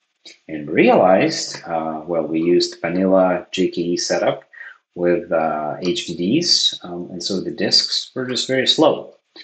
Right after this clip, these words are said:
And the solution to that was to switch to G C P local S S Ds, which is probably the, the fastest, uh, disk you can get in G C P in terms of disk I O. Uh, it's unreliable, it's unpersistent, like, anytime V M goes down,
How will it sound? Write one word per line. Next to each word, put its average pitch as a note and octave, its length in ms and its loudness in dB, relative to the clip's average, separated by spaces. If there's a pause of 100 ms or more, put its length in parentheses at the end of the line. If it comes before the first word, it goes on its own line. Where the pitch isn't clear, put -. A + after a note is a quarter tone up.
(380)
And F#2 120 -6
the F2+ 80 -4
solution D#3 460 0
to G3 100 0
that F#2 340 0
was F2 440 -4
to F#2 120 -6
switch G#2 440 -4
to F#2+ 60 -4
G F#2 140 -4
C - 240 -2
P F#2+ 120 0
local F#2 440 2
S - 220 -8
S - 160 -12
Ds, - 300 -14
which E2+ 160 -10
is E2 120 -6
probably C3 340 2
the, F#2 460 0 (320)
the A#2 460 4
fastest, A#2+ 880 0
uh, E2+ 400 -2
disk - 560 0
you G#2+ 100 -2
can F#2 180 0
get E2+ 440 0
in E2+ 180 -10
G D#2+ 140 -4
C F#2 160 -6
P C#3 220 0
in C#3+ 40 -2
terms F#2 220 -4
of - 120 -6 (140)
disk - 320 -2
I E2+ 160 0
O. D3+ 240 2 (680)
Uh, E2+ 240 0
it's - 180 -4
unreliable, C3+ 840 4
it's - 180 -8
unpersistent, A#2 720 -4
like, E2+ 220 -4
anytime F#2 560 -4
V E2+ 180 -4
M F2 140 -4
goes F#2 240 -4
down, E2+ 480 -2